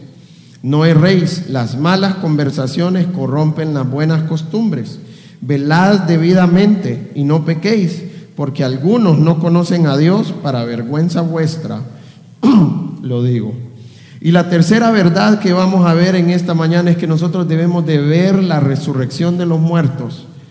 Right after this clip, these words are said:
como Dios la ve. ¿Cuál era el problema en la iglesia de Corinto? Primero era que no creían en la resurrección de los muertos. Y vamos a ver ot-, a, y vamos a ver otro punto en lo que ellos hacían y creían.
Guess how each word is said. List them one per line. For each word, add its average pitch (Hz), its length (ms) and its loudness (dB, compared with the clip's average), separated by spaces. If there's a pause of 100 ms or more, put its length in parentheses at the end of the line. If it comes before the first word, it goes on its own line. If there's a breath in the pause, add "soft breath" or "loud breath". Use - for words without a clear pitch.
(280 loud breath)
como 135 340 -4
Dios 139 300 0
la 123 140 -2
ve. 113 260 -6 (1200 loud breath)
¿Cuál 175 200 2
era 196 140 2
el 175 120 2
problema 151 520 0
en 156 80 0
la 135 100 -2
iglesia 165 340 -2
de 147 160 0
Corinto? 165 540 -2
Primero 190 540 -2
era 170 160 0
que 165 100 -4
no 156 180 -2
creían 165 460 0
en 135 120 -2
la 127 80 -2
resurrección 123 640 -4
de 117 60 -6
los 113 120 -4
muertos. 110 720 -10 (1400 loud breath)
Y 151 120 2
vamos 214 360 4
a 160 80 2
ver 196 180 2
ot-, 196 220 -2
a, 156 440 -2
y 160 60 4
vamos 202 320 2
a 180 60 2
ver 196 140 0
otro 165 280 -2
punto 190 800 -4
en 139 140 -4
lo 135 140 -4
que 147 240 0
ellos 175 240 2
hacían 156 560 2
y 151 80 2
creían. 151 920 0